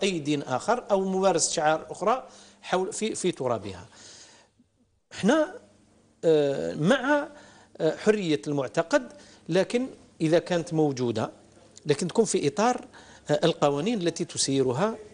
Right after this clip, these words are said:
الجمهورية وتسير-، وتسيرها الدولة الجزائرية. آه، هنا نجيو لل-، للسؤال الذي طرحه الأخ الفاضل.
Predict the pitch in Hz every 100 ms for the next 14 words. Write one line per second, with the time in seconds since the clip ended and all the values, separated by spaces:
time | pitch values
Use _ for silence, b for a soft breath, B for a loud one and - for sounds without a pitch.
0 | - 135 131 120 156 208 - 160 156 -
1 | 139 - 151 151 175 226 - 143 151 160
2 | 131 123 113 110 101 95 - B B B
3 | B B - 170 175 175 - 135 226 330
4 | 269 247 311 233 226 214 180 156 147 139
5 | 135 139 147 127 196 220 214 170 156 143
6 | 160 - 139 165 202 - B B B -
7 | 147 160 147 127 110 92 87